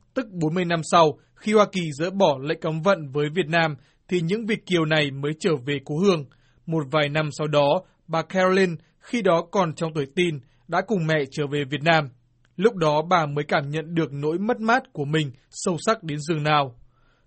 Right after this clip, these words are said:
Caroline kể, bà không thể nhịn cười khi nghe mẹ trả giá với những người bán trái cây ở một ngôi chợ ở thành phố Hồ Chí Minh. Tiếng Việt của bà sau bốn mươi năm hầu như không còn nữa, một vết tích của quá khứ.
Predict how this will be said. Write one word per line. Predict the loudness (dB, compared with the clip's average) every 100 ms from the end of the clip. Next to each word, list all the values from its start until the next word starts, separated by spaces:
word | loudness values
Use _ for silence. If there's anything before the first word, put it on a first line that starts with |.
| _
Caroline | -8 -4 -2 -4 -4
kể, | -2 -2 -4 _ _ -6
bà | -2 -2
không | -2 -2
thể | 0 -4
nhịn | -4 -8
cười | 0 0 0 -4 _ _
khi | -4
nghe | -2 0 0
mẹ | 0 -2 -2
trả | -6 -6
giá | -2 0 0 0 -2
với | -4
những | -4 0
người | 0
bán | 0 -4 -4 -6
trái | -6 2
cây | 4 4 0 _ -8
ở | -2
một | 0 -2
ngôi | 0 0 0
chợ | 4 4 4 -4
ở | -12
thành | -10 -12 -6
phố | -2 -2
Hồ | -4
Chí | -4
Minh. | -2 -2 -4 _ _ _ _ _
Tiếng | -8 -6
Việt | -2 -2
của | -2
bà | -4 0 0 -2 -4
sau | -2
bốn | -2 -2 0
mươi | 2
năm | 2 2 -2 _
hầu | -2 0
như | 2 0
không | 0 -2
còn | 0 0
nữa, | 4 4 4 _ _ _ _ -12
một | -6
vết | -6 -2
tích | -4 -4
của | -12
quá | -6 -8
khứ. | -2 0 0